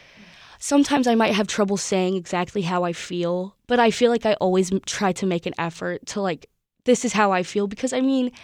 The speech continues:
at the end of the day, I've sh-, shielded my feelings so much and my emotions, and I've, I've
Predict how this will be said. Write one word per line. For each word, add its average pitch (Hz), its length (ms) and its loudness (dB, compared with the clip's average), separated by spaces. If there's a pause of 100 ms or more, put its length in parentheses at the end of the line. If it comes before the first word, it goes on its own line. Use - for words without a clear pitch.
(100)
at 254 120 0
the 262 60 2
end 254 120 0
of 233 100 0
the 214 100 -2
day, 190 520 0 (140)
I've 196 280 -4
sh-, - 140 -10
shielded 196 480 0
my 185 140 -2
feelings 185 420 -4
so 180 200 -4
much 175 260 -2
and 185 60 -2
my 175 100 -2
emotions, 175 520 -2
and 175 100 -2
I've, 170 160 -4 (180)
I've 185 180 -6